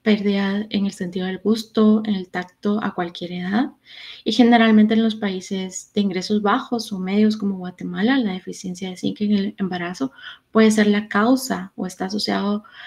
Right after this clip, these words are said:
a los nacimientos prematuros y otras complicaciones. Y los bebés podrían tener bajo peso al nacer y su riesgo de muerte es más alto. Por eso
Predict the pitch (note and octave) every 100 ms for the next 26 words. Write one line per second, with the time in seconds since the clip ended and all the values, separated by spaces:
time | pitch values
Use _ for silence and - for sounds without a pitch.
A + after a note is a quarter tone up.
0 | - - G3+ G3 F#3+ G3 G3+ G#3 F3 F3
1 | G#3 A3+ G#3+ - G3+ A3 G#3 G#3 G3 -
2 | G3+ G#3+ G3+ - A#3+ D4+ - _ _ _
3 | _ _ _ _ - B3+ A#3 G#3+ G3+ F#3+
4 | G#3 - G3+ F#3+ F#3+ F#3+ F#3 F3+ F#3 -
5 | - G3 - G3 F#3 G#3+ G#3+ - A#3+ G#3+
6 | F#3 F3 F#3 F#3 E3+ E3 - - E3+ E3
7 | - F3 - _ _ _ - F#3 F3+ G3